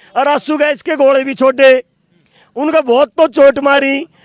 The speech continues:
और इस तरह के लिए एक और खास बात थी कि वो जो चढ़ाई करने वाले मजदूर थे ना, जो लाग रहे थे काम पे, वह पिट्टे बेचारे बजा बजा के। अरे मारे गड़े तो आदमी है, चोट लाग रही किसान ना कहे,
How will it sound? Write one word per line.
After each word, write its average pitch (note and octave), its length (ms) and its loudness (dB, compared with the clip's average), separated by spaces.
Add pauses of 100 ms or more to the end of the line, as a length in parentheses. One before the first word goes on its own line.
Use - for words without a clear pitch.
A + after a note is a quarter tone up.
(100)
और C4 140 -2
इस D4+ 180 -6
तरह E4 180 -2
के D4+ 100 -8
लिए D#4 180 0
एक D4+ 120 -6
और D#4 200 0
खास C#4+ 280 -2
बात D4 300 -4
थी C#4 80 -8
कि D4 100 -2
वो D4+ 180 2
जो D4+ 160 -4
चढ़ाई D4+ 440 -2
करने D#4+ 260 -4
वाले D#4+ 180 -2
मजदूर D4 400 -6
थे A#3+ 140 -2
ना, C#4+ 80 -2
जो D4+ 160 -4
लाग D4+ 300 0
रहे C#4+ 140 0
थे A#3+ 100 -2
काम A#3+ 280 -2
पे, G3 240 -4 (320)
वह D4+ 200 0
पिट्टे C#4+ 380 -6
बेचारे D4 360 -2
बजा C4 240 -2
बजा A#3+ 280 -2
के। D3 300 -14 (1300)
अरे C#4 240 -2
मारे D4+ 320 -2
गड़े C4+ 380 -2
तो D4+ 100 -4
आदमी D#4 300 -4
है, D#4+ 120 0
चोट B3+ 280 -2
लाग C#4 260 -2
रही C4+ 120 -6
किसान C4 340 -6
ना D4+ 160 -2
कहे, B3 220 -6